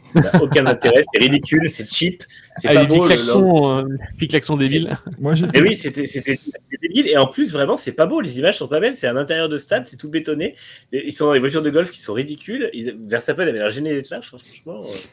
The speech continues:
Speaker 3: Bah, l'année prochaine, ils vont faire un métro spécialement pour, rien que pour,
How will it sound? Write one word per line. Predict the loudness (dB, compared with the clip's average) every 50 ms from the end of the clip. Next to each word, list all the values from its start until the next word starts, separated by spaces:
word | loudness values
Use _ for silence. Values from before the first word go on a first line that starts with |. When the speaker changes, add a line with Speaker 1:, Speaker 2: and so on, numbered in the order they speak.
| _ _ _ _ -20 -20 -20 _ -12 -6
Speaker 3:
Bah, | -4 -2
l'année | 0 0 2
prochaine, | 2 2 2 2 2 2
ils | 2
vont | 0 -2
faire | -2 -4 -2
un | 0
métro | 2 0 2 2 0 0 0
spécialement | 0 -2 -4 -4 -4 -4 -4 -6 -6
pour, | -8 -8
rien | -8 -8
que | -8 -6 -6
pour, | -8